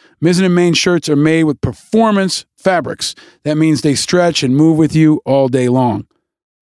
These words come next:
Mizzen in Maine is an awesome company, and they've also got a flagship store in Dallas, Texas.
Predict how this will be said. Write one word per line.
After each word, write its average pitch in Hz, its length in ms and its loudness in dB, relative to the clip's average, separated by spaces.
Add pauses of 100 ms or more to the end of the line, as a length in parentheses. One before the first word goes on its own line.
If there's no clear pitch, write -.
(200)
Mizzen 170 220 2
in 160 140 2
Maine 160 360 2
is 123 180 -2
an 113 180 -8
awesome 156 360 0
company, 139 540 -2
and 127 160 -2
they've 127 180 -2
also 165 380 0
got 139 340 -2
a 113 140 -8
flagship 156 640 -2
store 156 560 0 (400)
in 127 580 -2
Dallas, 139 400 -2
Texas. 190 540 -2